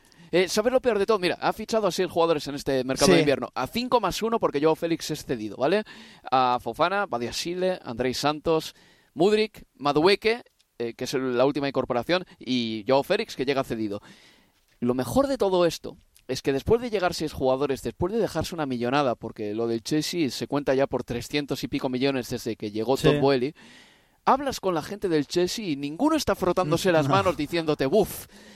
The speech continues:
Speaker 1: vamos a ganarlo todo, preparaos porque hemos hecho una inversión brutal". Es una incógnita todavía, son, imagino que buenos jugadores, pero para todo el dinero que se ha gastado, por el momento tampoco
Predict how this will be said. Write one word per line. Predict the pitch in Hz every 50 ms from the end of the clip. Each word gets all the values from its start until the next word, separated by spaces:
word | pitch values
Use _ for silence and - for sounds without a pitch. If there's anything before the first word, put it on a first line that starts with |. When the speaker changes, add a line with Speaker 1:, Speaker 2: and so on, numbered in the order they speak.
| - _
Speaker 1:
vamos | 160 170 170 170 - -
a | 139
ganarlo | 135 139 147 156 156 147 151 147 135
todo, | - 131 117 117
preparaos | - - 135 131 - 139 143 165 185 190 -
porque | - 151 139 151
hemos | 160 156 -
hecho | 165 - 170
una | 160 156
inversión | 147 143 135 143 131 - - 165 170 175 170 135
brutal". | 143 147 135 - 165 147 113 101 - _ - - _ _ _ _ _ _ _ _ _
Es | - - - 294
una | 311 320 262
incógnita | 160 - - 202 247 254 285 262 190 - 123 113
todavía, | - 113 110 113 127 185 247 233 143 113
son, | - - 185 190 196 185 - -
imagino | - 139 127 120 120 - 214 247 233 156
que | -
buenos | 123 131 160 180 196 190
jugadores, | - 247 226 214 214 220 220 208 196 - - - - _ _ _ _ _ _ _ _ _ _
pero | 131 127 127 127 127 127 127 - - _ _ _ _ _ _ _ _
para | - 113 110 113
todo | - 170 208
el | 220
dinero | 233 240 226 214 190
que | - 180
se | - - 160
ha |
gastado, | 143 143 143 - 160 165 170 202 311 - _ _ _ _ _ _ _ _ _
por | - 143 139
el | 139 135
momento | 131 131 131 151 170 185 - 214 214
tampoco | 214 180 175 _ - 196 - - 214 190 185 175 165 151 143 - -